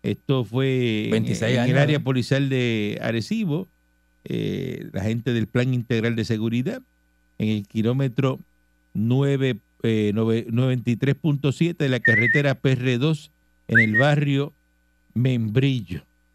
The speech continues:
Speaker 2: ¿Dónde es Membrillo?
Speaker 1: Eh.
Speaker 2: ¿Es, es arriba o es bastante cerca de la costa?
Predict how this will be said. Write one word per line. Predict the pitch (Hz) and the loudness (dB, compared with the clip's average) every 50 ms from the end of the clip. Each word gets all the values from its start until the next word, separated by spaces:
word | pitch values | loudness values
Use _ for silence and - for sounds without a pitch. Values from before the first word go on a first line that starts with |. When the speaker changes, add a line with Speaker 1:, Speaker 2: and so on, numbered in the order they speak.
| _ _ _ _ _ _ _ _ _ _ _ _ _ | _ _ _ _ _ _ _ _ _ _ _ _ _
Speaker 2:
¿Dónde | - 131 127 135 151 | -10 -8 -4 -2 -2
es | 156 | 0
Membrillo? | 151 143 127 117 101 101 98 95 95 87 82 | 0 0 0 0 0 0 0 0 -2 -4 -4
Speaker 1:
Eh. | 87 104 117 135 147 147 - | -4 -2 -2 -2 -2 -4 -4
Speaker 2:
¿Es, | 123 127 131 143 | -4 -4 -2 0
es | |
arriba | 156 170 175 190 214 208 160 120 | -2 -2 0 0 0 0 0 -2
o | 113 | -2
es | 117 | -2
bastante | 123 127 - 147 135 127 135 117 | -4 -4 -4 -4 -4 -4 -4 -4
cerca | 127 123 107 127 | -4 -6 -4 -4
de | 120 117 | -4 -4
la | 113 | -4
costa? | 101 104 92 - 92 80 | -6 -6 -6 -6 -8 -8